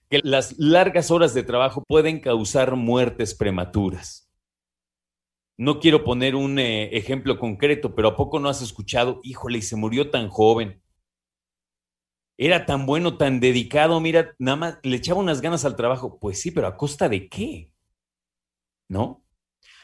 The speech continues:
Laborar once horas diarias o juntar cincuenta y cinco a la semana se asocia con un aumento, escucha,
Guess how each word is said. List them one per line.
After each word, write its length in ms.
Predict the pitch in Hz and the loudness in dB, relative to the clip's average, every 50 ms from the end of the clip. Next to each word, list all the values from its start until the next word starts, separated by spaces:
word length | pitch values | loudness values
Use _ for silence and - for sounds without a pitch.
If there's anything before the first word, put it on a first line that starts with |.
| _ _ - | _ _ 2
Laborar 640 | 127 147 160 175 185 190 202 214 208 202 190 180 - | 4 6 6 8 8 8 8 8 6 6 2 0 -2
once 360 | 190 196 202 190 - 180 175 | -2 -2 0 0 0 2 2
horas 280 | 175 175 170 151 113 104 | 4 6 6 4 4 2
diarias 760 | 117 117 123 120 113 101 98 85 80 80 - - - _ _ _ _ _ _ _ _ _ | 0 2 2 2 2 2 -2 -4 -8 -10 -12 -16 -18 _ _ _ _ _ _ _ _ _
o 140 | 139 143 | 2 2
juntar 420 | - - 143 147 120 - 185 185 180 | 2 2 0 -2 2 2 2 2 2
cincuenta 420 | - 170 160 - 135 123 110 117 | 0 -4 -2 0 0 0 0 0
y 60 | 113 | -4
cinco 240 | 110 - 151 151 143 | -4 -4 -4 0 2
a 60 | 139 | 2
la 80 | 117 107 | 2 2
semana 600 | - - 98 95 95 98 98 95 90 90 85 - _ - - - _ _ _ | -2 -4 -8 -6 -4 -4 -4 -6 -8 -12 -14 -18 _ -20 -20 -20 _ _ _
se 160 | - - 151 | -2 2 2
asocia 400 | 147 131 - 175 180 180 208 190 | 2 4 4 2 2 4 4 2
con 120 | - 165 165 | 4 2 2
un 120 | 175 180 | 2 2
aumento, 420 | 170 151 143 147 151 156 156 - 180 | 2 2 2 2 0 0 0 0 0
escucha, 500 | - - - 113 101 - - 82 73 | 0 -2 -4 -8 -8 -8 -10 -14 -16